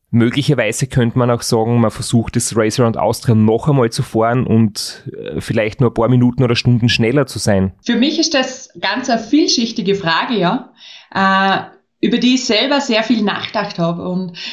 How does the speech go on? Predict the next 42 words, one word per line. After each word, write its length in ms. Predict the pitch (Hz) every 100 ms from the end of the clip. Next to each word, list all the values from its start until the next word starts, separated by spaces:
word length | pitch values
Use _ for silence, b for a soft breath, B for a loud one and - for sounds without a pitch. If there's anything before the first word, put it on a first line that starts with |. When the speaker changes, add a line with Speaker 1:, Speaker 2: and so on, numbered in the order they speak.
| 165
Speaker 2:
ich 140 | 233
habe 220 | 247 -
in 100 | 226
der 120 | 226 214
letzten 320 | 226 - 240
Folge 400 | 240 233 254 254
kurz 260 | 254 247
erzählt 540 | 226 - 196 180 247 294
von 200 | 233 208
dem, 240 | 208 202
wie 400 | 226 269 294 -
das 220 | 214 214
Fahrrad 320 | 208 196 285 262
überhaupt 300 | 202 185 -
zu 160 | 196
mir 240 | 196 254 403
gefunden 440 | - 190 190 220
hat, 280 | 208 - 190
ja, 260 | 180 269 B B B B
und 420 | 208 214 214 214
dass 200 | 208 220
ich 340 | 233 247 240
eigentlich 360 | 185 233 240 -
bis 220 | 226 202
heute 280 | 180 330 254
noch 460 | 233 214 208 202 - -
hin 340 | - 175 240 262
und 80 |
wieder 260 | 247 220 214
Thema 340 | 233 233 247
habe, 200 | 226 214
zu 140 | - 214
mir 420 | 220 233 - -
als 240 | 196 202
Athletin 540 | - 175 202 220 - 220
sehen 420 | - 202 247 262
und 100 | 214
mich 200 | 214 214
als 120 | 196
Athletin 480 | 196 196 196 202 196
zu 160 | 208 190
definieren. 640 | 196 196 196 208 285